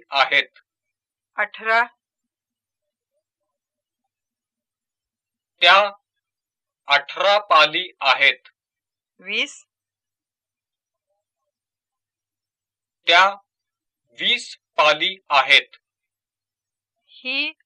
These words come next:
Speaker 2: एक माळ आहे. अकरा.
Speaker 1: या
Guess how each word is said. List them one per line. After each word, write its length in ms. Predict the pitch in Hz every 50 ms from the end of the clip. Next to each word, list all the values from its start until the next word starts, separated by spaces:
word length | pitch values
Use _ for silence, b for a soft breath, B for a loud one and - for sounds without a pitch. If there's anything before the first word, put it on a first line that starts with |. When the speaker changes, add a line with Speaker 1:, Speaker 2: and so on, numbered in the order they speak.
| _ _ _ _
Speaker 2:
एक 400 | - 226 233 269 320 339 339 233
माळ 420 | 214 202 190 190 190 185 190 190 - -
आहे. 380 | - 151 156 147 170 175 196 233 _ _ _ _ _ _ _ _ _ _ _ _ _ _ _ _ _ _ _ _ _ -
अकरा. 500 | - - _ - - 202 214 214 170 - - _ _ _ _ _ _ _ _ _ _ _ _ _ _ _ _ _ _ _ _ _ _ _ _ _ _ _ _ _ _ _ _ _ _ _ _ _ _ _ _ _ _ _ _ _ _ _ _ _ _ _ _ _ _ _ _ _ _ _ _ _ _ _ _ _ _ _ _ _ _ _ _ _ _ _ _ _ _
Speaker 1:
या 260 | - 127 139 151